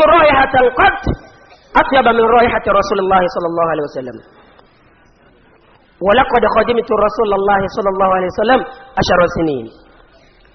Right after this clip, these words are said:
فما قال قط أف، ولا قال لشيء فعلته لما فعلت، ولا لشيء لم أفعله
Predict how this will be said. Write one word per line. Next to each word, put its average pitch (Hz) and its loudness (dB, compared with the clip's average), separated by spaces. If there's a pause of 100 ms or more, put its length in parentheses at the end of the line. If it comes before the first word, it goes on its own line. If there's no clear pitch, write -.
(300)
فما 202 2
قال 277 2
قط 381 2 (400)
أف، 208 -4 (1120)
ولا 240 4 (140)
قال 359 4 (100)
لشيء 320 2 (160)
فعلته 294 2 (420)
لما 226 2
فعلت، 208 0 (800)
ولا 240 4
لشيء 214 2
لم 190 2
أفعله 180 -2